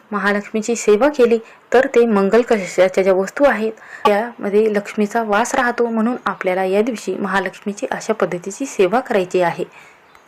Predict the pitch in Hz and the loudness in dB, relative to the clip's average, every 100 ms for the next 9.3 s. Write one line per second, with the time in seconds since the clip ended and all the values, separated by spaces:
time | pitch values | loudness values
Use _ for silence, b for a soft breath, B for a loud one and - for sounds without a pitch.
0 | - - 302 285 277 247 254 247 - 214 | -4 0 2 0 -2 -6 -2 -4 -2 -4
1 | 208 226 214 208 233 226 208 190 185 180 | -2 0 0 0 -2 -2 -2 0 0 0
2 | 185 180 180 175 - - B B B 240 | 0 -2 -2 -4 -6 -8 B B B 2
3 | 226 240 233 196 208 233 196 202 247 262 | 4 2 0 0 0 0 0 0 2 2
4 | 254 220 226 196 208 220 B B 208 247 | 0 0 0 0 -4 -6 B B 0 2
5 | 262 220 202 190 185 185 196 - 247 - | 2 -2 -4 -4 -2 -2 -4 -8 -8 -8
6 | 190 185 175 185 165 - 202 - - 175 | -4 -4 0 -2 -2 -2 -4 -4 -8 -6
7 | - - 294 - 180 175 - 170 - b | -6 -4 -2 0 0 0 -2 -6 -8 b
8 | b _ _ _ - 277 285 262 262 254 | b _ _ _ -4 0 0 0 -2 -4
9 | 233 254 | -6 -4